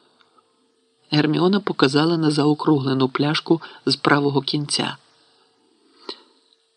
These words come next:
«Випий її», сказав Гаррі. «І не переч.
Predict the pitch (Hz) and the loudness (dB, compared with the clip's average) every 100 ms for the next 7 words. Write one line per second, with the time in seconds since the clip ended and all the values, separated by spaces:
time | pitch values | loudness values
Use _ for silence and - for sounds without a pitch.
0 | _ _ _ _ - 143 180 - 135 139 | _ _ _ _ -2 4 6 6 4 4
1 | 123 135 131 135 - - 127 135 131 139 | 0 0 -2 -4 -10 -4 -2 -2 -2 -4
2 | 139 147 - _ _ _ _ _ _ _ | -4 -8 -14 _ _ _ _ _ _ _
3 | - 165 180 202 175 143 - | 2 4 4 2 0 0 -6